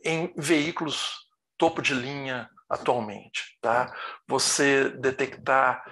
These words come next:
né, movimento, é, expressões faciais, você perceber a temperatura do corpo de uma pessoa, né? É, isso tudo tá presente, né? Então, isso não é o diferencial,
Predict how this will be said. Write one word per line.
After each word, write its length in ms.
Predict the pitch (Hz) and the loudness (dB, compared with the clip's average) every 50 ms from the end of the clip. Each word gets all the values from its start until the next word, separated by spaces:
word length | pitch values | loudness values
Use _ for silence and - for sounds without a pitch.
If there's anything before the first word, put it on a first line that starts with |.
| - - _ _ | -20 -20 _ _
né, 260 | - 131 127 131 139 | -10 -6 -4 -4 -4
movimento, 800 | - - - - 170 139 135 127 135 127 127 139 135 - - - - | -6 -6 -8 -6 -2 -2 -2 -2 -2 -4 -2 -4 -4 -4 -6 -8 -4
é, 360 | 170 135 127 127 - - - | -2 -2 0 0 -2 -2 -4
expressões 580 | - - - - 147 139 - - 160 165 147 - | -6 -4 -2 0 0 0 2 2 2 2 2 2
faciais, 680 | - 131 - - 110 113 123 131 127 123 117 110 110 - | -2 -2 -2 0 2 2 4 4 4 2 0 -2 -4 -6
você 420 | 120 117 - - - 147 143 135 - - - - - _ - | -4 -4 -4 -2 0 -2 -2 -2 -6 -12 -18 -18 -18 _ -4
perceber 520 | - 143 131 - - 139 123 123 120 139 139 | -2 -2 -2 -2 -2 -4 -4 -2 0 -2 -2
a 80 | 139 | -2
temperatura 800 | - 147 - 139 131 127 110 - - - 151 160 156 139 135 127 | -4 -6 -4 -2 -2 -2 -2 -4 -4 0 0 2 2 2 2 0
do 320 | 127 139 - - - 135 - | -2 -6 -14 -16 -16 -16 -12
corpo 340 | - - 147 139 - - | -4 -2 -2 -2 -2 -4
de 60 | 156 120 | -8 -6
uma 120 | 131 120 | -6 -6
pessoa, 680 | - 131 123 - - - 147 143 139 135 131 135 120 - - - - - - - - - | -4 -2 -2 -2 0 0 2 2 2 2 2 2 0 -2 -6 -12 -12 -14 -14 -16 -12 -6
né? 340 | 120 117 127 135 135 127 - - - - _ _ - - | -4 -2 0 0 -2 -4 -6 -14 -20 -20 _ _ -8 -2
É, 580 | 139 139 135 131 135 135 131 127 127 131 127 - - - | 0 2 2 4 4 4 4 2 2 -2 -4 -8 -8 -4
isso 320 | 190 185 156 - - - - | 0 0 0 0 0 -2 -2
tudo 440 | - 214 214 185 131 127 123 - - _ _ - - - - | 0 2 2 2 0 -4 -6 -6 -10 _ _ -20 -20 -8 -4
tá 80 | - 151 | -2 -2
presente, 880 | - - - 127 113 - 110 104 - - - - - - - - - _ _ _ | 0 0 -2 -2 -2 -4 -6 -8 -10 -8 -4 -2 -2 -2 -4 -8 -18 _ _ _
né? 360 | - 117 113 120 127 131 - - - - - - - - _ _ - | -12 -10 -8 -6 -6 -8 -10 -12 -18 -20 -20 -20 -20 -20 _ _ -14
Então, 300 | 120 - 156 160 170 - | -4 0 2 2 2 2
isso 320 | 165 165 180 175 - - 170 | 2 2 2 2 2 2 4
não 160 | 185 175 160 | 4 4 4
é 40 | 156 | 4
o 80 | 156 | 2
diferencial, 800 | 151 - - - 135 135 127 - - - 110 95 98 101 101 | 2 0 0 0 -2 -2 -2 -4 -2 -2 -2 -2 -2 -4 -8